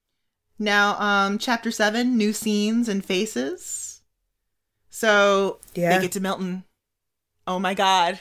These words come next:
Speaker 1: It's smoky
Speaker 2: It's shit.
Speaker 1: and gray and it's shit. <laughs>
Speaker 2: It's miserable.
Speaker 1: Oh my God.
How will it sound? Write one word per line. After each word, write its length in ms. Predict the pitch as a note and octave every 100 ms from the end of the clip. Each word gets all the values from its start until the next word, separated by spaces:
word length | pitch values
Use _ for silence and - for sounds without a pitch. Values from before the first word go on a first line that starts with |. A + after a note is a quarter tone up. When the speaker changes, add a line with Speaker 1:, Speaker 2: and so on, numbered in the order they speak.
| - _
Speaker 1:
It's 180 | F3+ -
smoky 400 | - - G3+ F3+
Speaker 2:
It's 80 | F#3+
shit. 380 | G#3+ G3 G3 -
Speaker 1:
and 180 | A3 G#3+
gray 560 | - D#4 G#3+ F#3+ G3+ -
and 100 | G#3
it's 240 | G#3 -
shit. 400 | - G3 F#3+ - -
<laughs> 40 | - A#3+ _ _ _ _ _ _ _ _ _ _ _ _ _ _ _
Speaker 2:
It's 120 | - F#3+
miserable. 580 | G3+ A3+ A3 G3+ G#3+
Speaker 1:
Oh 40 | G3
my 120 | F#3
God. 280 | F3+ G3+ F#3